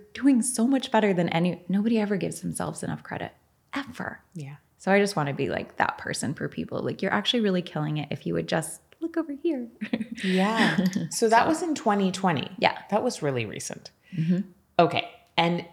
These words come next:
Speaker 2: over time, what are some of the things that people think they need to be doing that you just don't do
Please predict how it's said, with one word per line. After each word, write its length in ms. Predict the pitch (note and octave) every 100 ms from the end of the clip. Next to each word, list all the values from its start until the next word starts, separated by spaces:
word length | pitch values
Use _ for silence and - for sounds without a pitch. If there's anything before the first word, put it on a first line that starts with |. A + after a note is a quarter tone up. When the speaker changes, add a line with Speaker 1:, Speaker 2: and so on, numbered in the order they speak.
| -
Speaker 2:
over 440 | F#3+ G#3+ B3+ B3+
time, 680 | C4 - D#3 B2+ A#2 A2+ C3+ -
what 260 | D#3+ F#3 A#3+
are 180 | E4+ E4+
some 260 | - F3+
of 180 | D#3+ D#3
the 80 | D#3
things 500 | D3 - C3+ B2+ B2
that 300 | C#3 B2 - - - _ _ _ _ _ -
people 460 | G3 D#3+ E3 D3
think 800 | - - - F3+ C#3+ - - - D3
they 300 | D3+ C#3+ C#3
need 340 | C3+ C3+ C#3
to 120 | -
be 180 | C#3+ C3
doing 680 | B2+ B2 A#2+ C3+ F#3 G3 G3
that 240 | D3+ - -
you 220 | C#3 C3+
just 320 | C#3 C3+ C#3+
don't 360 | C#3+ G#2+ - -
do 260 | - -